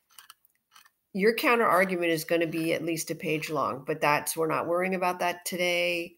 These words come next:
or this week. That c-, is a project for a later week. S-, um, y-, your reading quiz is about supporting claims. Here's the sample research paper.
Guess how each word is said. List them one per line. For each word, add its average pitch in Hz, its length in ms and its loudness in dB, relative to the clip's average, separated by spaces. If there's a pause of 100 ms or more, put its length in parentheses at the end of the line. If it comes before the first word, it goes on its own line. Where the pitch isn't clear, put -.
or - 120 -14
this 170 280 -6
week. 165 440 -4 (440)
That 139 280 -4
c-, - 100 -16 (100)
is 160 340 -6
a 151 320 -2 (240)
project 156 440 0
for 156 160 -4
a 147 80 -2
later 156 300 -2
week. 127 360 -8 (600)
S-, - 440 -2 (340)
um, 185 500 4 (160)
y-, - 100 -14 (100)
your 185 280 0
reading 208 300 0
quiz 208 420 2
is 175 120 -2
about 170 220 2
supporting 185 380 0
claims. 175 760 0 (500)
Here's 175 300 -4
the 165 120 -4
sample 175 640 0
research 175 600 -4
paper. 175 760 -2